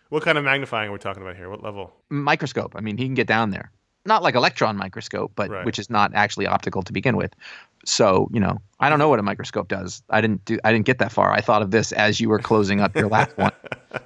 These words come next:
Speaker 2: So <laughs> I don't know what you want from me.
Speaker 1: I want you to improv on the spot, Josh. He
Speaker 2: Three hundred, four hundred?
Speaker 1: Sure.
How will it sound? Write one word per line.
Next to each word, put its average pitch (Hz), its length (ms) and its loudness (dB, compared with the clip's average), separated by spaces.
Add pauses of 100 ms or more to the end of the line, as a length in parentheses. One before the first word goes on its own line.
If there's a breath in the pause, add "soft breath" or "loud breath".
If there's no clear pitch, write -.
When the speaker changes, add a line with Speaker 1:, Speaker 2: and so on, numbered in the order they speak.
Speaker 2:
So - 380 4
<laughs> - 1080 -2
I 185 80 6
don't 165 260 2
know 160 80 4
what - 180 2
you 127 80 -2
want 123 280 2
from 98 240 -2
me. 95 180 -8 (300 loud breath)
Speaker 1:
I 143 80 2
want 185 160 4
you 170 80 4
to 135 60 4
improv 170 360 4
on 151 140 2
the 127 60 -4
spot, 156 380 0
Josh. 110 320 -6 (440)
He 139 60 -12
Speaker 2:
Three 165 120 2
hundred, 160 340 0
four 160 200 0
hundred? 180 360 0 (120)
Speaker 1:
Sure. 120 440 -10